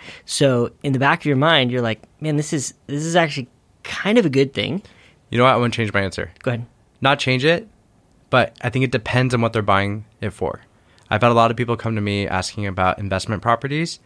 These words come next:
Speaker 2: and that's where it's very different, because then it's based off of a math formula.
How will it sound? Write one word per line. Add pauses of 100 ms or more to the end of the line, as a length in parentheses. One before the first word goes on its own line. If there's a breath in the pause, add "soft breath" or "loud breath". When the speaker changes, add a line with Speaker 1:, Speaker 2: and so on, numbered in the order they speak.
(240 soft breath)
Speaker 2:
and
that's
where
it's
very
different, (380 soft breath)
because
then
it's
based
off
of
a
math
formula.